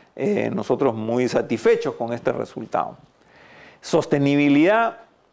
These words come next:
eh, la sostenibilidad tiene dos dimensiones, una de mercado, que es probablemente la más importante, se han logrado integrar a mercados dinámicos en crecimiento y por lo tanto esto va a continuar,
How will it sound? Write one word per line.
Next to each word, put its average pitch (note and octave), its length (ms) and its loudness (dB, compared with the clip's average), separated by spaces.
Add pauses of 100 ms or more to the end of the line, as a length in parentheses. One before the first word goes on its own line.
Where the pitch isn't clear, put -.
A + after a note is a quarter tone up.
(120)
eh, A#2 360 4
la A#2+ 120 2
sostenibilidad C3 880 2
tiene F3 580 -2 (200)
dos E3 760 -2
dimensiones, B2+ 1120 0 (400)
una D#3 460 4
de B2+ 100 2
mercado, F#3+ 720 2
que C#3 120 -6
es A#2+ 80 -6 (180)
probablemente A#2+ 540 -2
la A#2 100 -2
más B2 200 -4
importante, G3 1000 0
se C#3+ 180 -2
han C#3 140 2
logrado C3 340 4
integrar C#3+ 520 2
a D3 80 0
mercados C3 440 0
dinámicos D#3+ 720 -2
en D#3+ 200 -2
crecimiento E3 720 -2
y - 40 -2
por C3 180 -2
lo G#2 80 0
tanto C#3 240 -2
esto C#3 160 0
va A#2 120 2
a B2 60 -2
continuar, A#2+ 680 -4